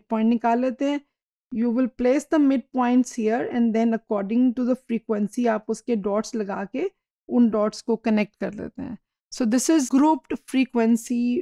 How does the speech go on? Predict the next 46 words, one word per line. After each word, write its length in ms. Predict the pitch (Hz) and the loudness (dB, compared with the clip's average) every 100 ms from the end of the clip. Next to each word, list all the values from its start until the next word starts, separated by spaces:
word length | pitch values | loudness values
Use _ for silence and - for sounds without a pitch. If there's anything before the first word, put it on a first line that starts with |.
| 453 | -4
polygon, 560 | 226 233 262 254 277 330 - _ _ | -2 0 0 0 -2 -4 -8 _ _
और 140 | 226 233 | -4 -4
इससे 280 | - 294 262 | -2 -2 0
भी 120 | 262 | 2
हमें, 400 | 240 226 247 339 _ _ - | 2 0 -2 -6 _ _ -8
अ, 60 | 226 | -6
डिस्ट्रीब्यूशन 640 | 214 - 247 226 226 262 | -4 -6 -4 -4 0 0
का 100 | 254 | 0
पता 260 | 226 220 226 | -4 -4 -4
चलता 320 | 226 202 226 | -4 -4 -4
है 80 | 240 | -4
कि 100 | 247 | -2
हर 220 | 220 233 | -4 -4
क्लास 400 | - 202 214 233 | -2 -2 -2 -2
इंटरवल 400 | 233 220 196 208 | -2 -2 -6 -4
में 300 | 214 220 311 - _ _ - | -2 -2 -6 -10 _ _ -8
या 140 | 247 | -6
हर 240 | 208 240 254 | -2 0 -2
ग्रुप 340 | 202 240 262 - | 0 -2 -4 -2
के 100 | 247 | -2
अंदर 420 | 208 196 220 269 _ _ - | -2 -4 -6 -6 _ _ -4
लोगों 360 | 220 214 226 226 | 2 4 4 2
की 120 | 233 | 2
तादाद 420 | 214 202 208 214 | 0 -2 -2 0
या 80 | 233 | -2
फ्रीक्वेंसी 760 | - 214 - 202 202 - 254 | -2 -4 -2 -2 -2 -2 -2
कितनी 440 | 254 226 - 190 190 | 0 -4 -4 -6 -4
है। 180 | 202 190 _ - | -6 -12 _ -8
इसको 260 | 285 - 359 | -6 2 4
हम 280 | 330 330 233 | 6 4 4
मज़ीद 460 | 254 226 285 311 - | 4 4 4 4 0
एसपीएसएस 680 | 339 233 - 294 254 - 302 | -2 -2 0 0 0 0 -2
के 80 | - | 0
अंदर 180 | 277 277 | 2 2
करेंगे, 400 | - 262 269 277 | 2 2 2 2
because 380 | 240 - 254 226 | 0 0 2 4
मैनुअली 520 | 233 208 220 240 277 | 4 4 2 2 2
बहुत 300 | 214 226 247 | 0 0 0
सारे 240 | 269 262 | 0 0
डेटा 340 | 220 214 233 233 | 0 0 0 0
के 160 | 254 | -2
ग्राफ 300 | 202 214 220 - | -4 0 0 0
बनाना, 260 | 226 226 | 0 0
अब 180 | - 214 233 | 0 -2 0
हमारे 340 | 233 220 226 | 2 2 0
पास 340 | - 233 226 | -2 -4 -4